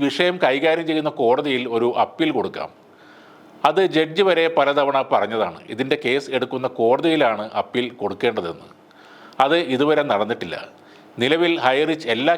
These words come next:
കേസുകളും പിൻവലിച്ചിരിക്കുന്നു. ഇതിൻ്റെ അർത്ഥം എന്താണെന്ന് മെമ്പേഴ്സിന് മനസ്സിലായില്ലെങ്കിലും അല്പമെങ്കിലും ബുദ്ധിയുള്ള ആളുകൾക്ക് മനസ്സിലായിട്ടുണ്ട്. ഇനി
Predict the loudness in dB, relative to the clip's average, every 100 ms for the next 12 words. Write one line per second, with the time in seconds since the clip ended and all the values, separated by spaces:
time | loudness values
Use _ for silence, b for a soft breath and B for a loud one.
0 | 0 -4 -2 -4 -4 -4 -2 -2 -2 -6
1 | -6 -14 -16 -20 -20 B B B -2 0
2 | 2 2 2 0 0 2 0 0 -4 -6
3 | -6 -6 -2 0 0 -2 -2 -4 -2 -2
4 | -2 -2 -4 -6 -12 B B B 0 0
5 | 0 0 0 -2 -4 -8 -6 -2 0 2
6 | 2 2 2 0 -2 -6 -8 -6 -6 0
7 | 0 -2 -8 -16 -20 -20 -20 -20 -20 -20
8 | -20 -20 -20 -20 -20 -20 -20 -20 -20 -20
9 | -20 B B B B B -4 -2 0